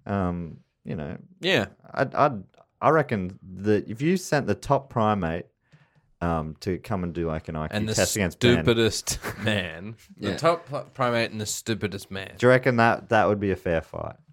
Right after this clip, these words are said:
Speaker 2: Yeah.
Speaker 1: Intelligence-wise?
Speaker 2: Yeah.
Speaker 1: What are we testing him on?
Speaker 2: Like, uh, well, I mean, aren't, like, kids, like, babies, they're about, they're stupider than a chimp. Easy.
Speaker 1: Yeah.
Speaker 2: Um, I think a toddler.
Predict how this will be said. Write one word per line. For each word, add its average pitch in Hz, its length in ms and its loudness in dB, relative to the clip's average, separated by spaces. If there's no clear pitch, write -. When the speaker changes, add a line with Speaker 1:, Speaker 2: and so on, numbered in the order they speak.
Speaker 2:
Yeah. 101 340 -4
Speaker 1:
Intelligence-wise? 82 1120 0
Speaker 2:
Yeah. 107 320 0
Speaker 1:
What 117 120 6
are - 20 6
we 120 160 2
testing 101 400 -2
him 80 120 -4
on? 69 160 -10
Speaker 2:
Like, 131 380 0
uh, 175 260 4
well, 175 360 6
I 165 60 0
mean, 180 400 -2
aren't, 160 260 -2
like, 131 420 -2
kids, 127 580 -2
like, 104 300 -2
babies, 120 440 -4
they're 110 180 4
about, 101 400 0
they're 110 180 2
stupider 87 460 -6
than 82 300 -12
a 98 60 -6
chimp. 95 340 -12
Easy. 98 400 -4
Speaker 1:
Yeah. 90 300 4
Speaker 2:
Um, 95 500 0
I 107 60 -2
think 107 120 -2
a 98 40 -2
toddler. 107 580 0